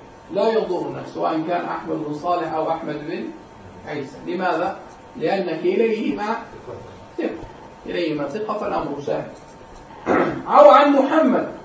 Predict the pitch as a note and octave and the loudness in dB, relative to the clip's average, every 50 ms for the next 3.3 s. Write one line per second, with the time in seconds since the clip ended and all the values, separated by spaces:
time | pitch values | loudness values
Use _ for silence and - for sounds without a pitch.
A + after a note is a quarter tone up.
0 | - - - - - - - - - E3 A3+ C4 D4 D#4 D4+ D4+ C#4+ C#4 B3+ B3+ | -20 -20 -20 -20 -20 -20 -20 -12 0 4 6 8 8 8 6 4 4 4 4 4
1 | B3+ - C4+ A#3+ F#3+ F#3+ F#3+ F#3+ F#3+ - - - - - - - - - - E3 | 2 0 -2 -2 -2 -4 -6 -8 -12 -14 -16 -20 -20 -20 -20 -20 -18 -6 -2 0
2 | F#3 F#3+ G3 - A3 B3+ C4+ B3+ A3+ B3 B3+ B3+ B3+ A#3 A3 A#3 A#3 A3+ A3 - | 0 0 -2 -2 2 4 6 6 6 6 4 4 4 4 4 6 6 8 8 8
3 | - - - - - | 8 6 0 -6 -12